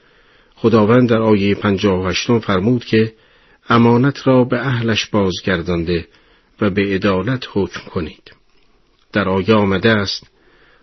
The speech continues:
خداوند به شما فرمان می‌دهد که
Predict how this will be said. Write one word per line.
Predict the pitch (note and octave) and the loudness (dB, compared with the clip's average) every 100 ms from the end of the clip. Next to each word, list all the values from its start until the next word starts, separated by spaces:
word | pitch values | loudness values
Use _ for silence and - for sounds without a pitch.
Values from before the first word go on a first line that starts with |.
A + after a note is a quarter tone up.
| _ | _
خداوند | - A#2 A2 C3 C#3+ B2+ | 2 4 4 4 2 0
به | B2 | -2
شما | - A#2 C3+ | 0 2 0
فرمان | A#2+ A#2 G#2 C3 | 0 -2 2 2
می‌دهد | C3+ B2 G#2+ G#2 - | 2 2 2 -2 -2
که | G#2+ F#2+ | 0 0